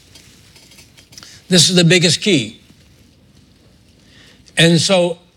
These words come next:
I'm, I'm gonna kinda break this up in two sermons because I really don't want it to be long with it.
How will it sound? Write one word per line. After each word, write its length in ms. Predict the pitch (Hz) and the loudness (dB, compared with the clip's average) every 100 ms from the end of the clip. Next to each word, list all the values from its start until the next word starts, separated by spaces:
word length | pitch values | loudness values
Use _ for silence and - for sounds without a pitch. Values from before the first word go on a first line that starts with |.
| - | -14
I'm, 240 | 175 190 - | -8 -8 -4
I'm 160 | 196 | 0
gonna 160 | 226 214 | 0 -2
kinda 240 | - 208 | -4 -4
break 300 | 160 180 202 | -2 -2 -2
this 240 | 202 165 214 | -2 -2 -2
up 240 | 190 - - | -4 -6 -4
in 200 | 170 156 | -4 -2
two 240 | - 226 | -2 -2
sermons 420 | 160 202 175 160 | -2 -2 -2 -2
because 320 | 135 143 156 143 | -2 -4 -4 -2
I 120 | 156 | -2
really 280 | 147 214 226 | 0 0 0
don't 220 | 190 175 | -2 -2
want 240 | 165 165 | -2 -4
it 20 | 143 | -2
to 40 | |
be 140 | 156 | 0
long 340 | 156 147 139 127 | 0 0 -2 -4
with 180 | 123 117 | -6 -8
it. 140 | 123 | -12